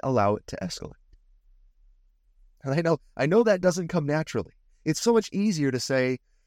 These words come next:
"Well, it's their own fault if they want to be offended. Why should I change my actions just to please them?" And Paul says,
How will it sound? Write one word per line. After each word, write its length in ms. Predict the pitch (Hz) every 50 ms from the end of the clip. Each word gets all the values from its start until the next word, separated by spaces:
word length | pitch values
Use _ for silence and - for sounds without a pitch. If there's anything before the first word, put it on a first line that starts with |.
| _ _ _
"Well, 160 | - 151 170
it's 140 | 190 180 -
their 120 | - 196 208
own 180 | 233 247 247
fault 380 | - - 233 240 - - - -
if 120 | - 135
they 80 | - 151
want 180 | 135 139 131
to 60 | 123 117
be 120 | 113 110
offended. 360 | 104 - - 90 76 - - _ _ _ _ - _ _ _ _ _ -
Why 180 | 95 113 143 180
should 160 | - - 202
I 60 | 202
change 260 | - - 202 202 190
my 100 | 185 185
actions 340 | 185 190 196 - - 175 156
just 200 | - 175 170 -
to 60 | 170
please 260 | 151 175 170 165 147
them?" 240 | 139 165 - - - _ _ _ _ _ _ _ _ _ _ _ _ _ _ _ _ _ _ _ _ _ _ _ _ _ _ _ -
And 160 | - 117 117
Paul 220 | - 156 175 180
says, 380 | 156 - 131 120 117 117 110 -